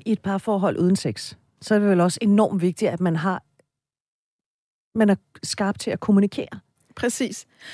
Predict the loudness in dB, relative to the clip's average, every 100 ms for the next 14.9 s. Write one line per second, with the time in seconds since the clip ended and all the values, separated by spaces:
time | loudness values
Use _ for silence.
0 | -6 0 2 2 2 2 2 0 0 0
1 | 0 -6 _ _ -2 0 0 0 -2 2
2 | 4 2 -2 -18 -20 -20 -2 0 2 2
3 | 2 -2 _ _ _ 0 0 4 2 4
4 | 4 4 2 0 2 2 2 2 0 0
5 | 2 2 2 2 0 0 0 0 -4 2
6 | 2 4 0 -2 -16 -2 2 2 0 -8
7 | _ _ -2 -2 0 -4 -2 -4 0 -2
8 | -2 -6 -8 _ _ _ -20 -20 _ _
9 | _ 0 2 4 4 6 4 2 2 2
10 | 2 2 2 2 2 0 0 0 0 0
11 | 2 4 6 4 4 2 2 0 2 -2
12 | 0 0 2 2 2 0 -2 0 0 0
13 | 2 2 0 2 2 2 -2 -2 2 4
14 | 4 4 2 4 2 2 0 0 -4